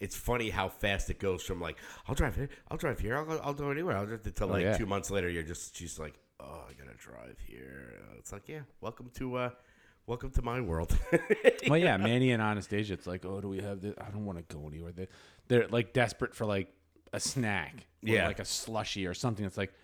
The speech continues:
Speaker 2: well, the store's, like, ten minutes, five minutes up the street. It's like, I don't wanna go anywhere, and I wanna be mad, but I'm like, "Oh, I get it."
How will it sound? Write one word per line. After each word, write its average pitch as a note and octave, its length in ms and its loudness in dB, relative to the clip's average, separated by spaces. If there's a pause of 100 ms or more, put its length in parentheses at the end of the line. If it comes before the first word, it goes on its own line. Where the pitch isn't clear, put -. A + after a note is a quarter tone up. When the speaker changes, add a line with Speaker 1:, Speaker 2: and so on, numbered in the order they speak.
(320)
Speaker 2:
well, D#3 260 -4
the C3 100 -4
store's, G3+ 320 -8
like, E3 160 -8
ten E3+ 220 -2
minutes, F3 240 -2
five F3 220 -2
minutes F3+ 260 -4
up E3 100 -6
the - 80 -10
street. F#3 240 -2
It's B2+ 140 -2
like, A2 140 -2 (500)
I - 120 -18
don't E3 100 -8
wanna C3 100 -8
go F#2+ 220 -10
anywhere, A2+ 460 -2
and C3+ 120 -2
I E3 40 4
wanna A#3 240 0
be C4+ 120 6
mad, C3 460 0
but C#3 100 2
I'm B2 100 0
like, B2+ 260 2 (360)
"Oh, F3 60 -8
I D#3 100 -6
get G2 220 -4
it." A#2 180 -6